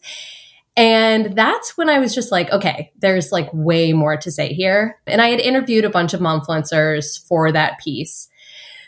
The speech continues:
So yeah, I just, I interviewed a ton of momfluencers. I interviewed a ton of consumers of momfluencer culture.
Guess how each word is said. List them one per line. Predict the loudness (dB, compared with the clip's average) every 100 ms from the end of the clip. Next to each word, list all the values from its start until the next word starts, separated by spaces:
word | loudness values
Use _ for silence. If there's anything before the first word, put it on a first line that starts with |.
| _ _ _
So | 2 4
yeah, | 4 2 0 2 2 4
I | 2 0
just, | 0 2 2 0 -4 -4
I | -2
interviewed | 0 0 0 -2 -2
a |
ton | -2 0 2
of | 4
momfluencers. | 2 0 0 0 2 2 2 0 0
I | 0
interviewed | 0 0 0
a | -2
ton | -4 -2 0 2 0
of | -2 -4
consumers | -4 -2 0 2 2 2 2
of | 0
momfluencer | 0 0 -2 -2 -2
culture. | -2 -2 0 2 0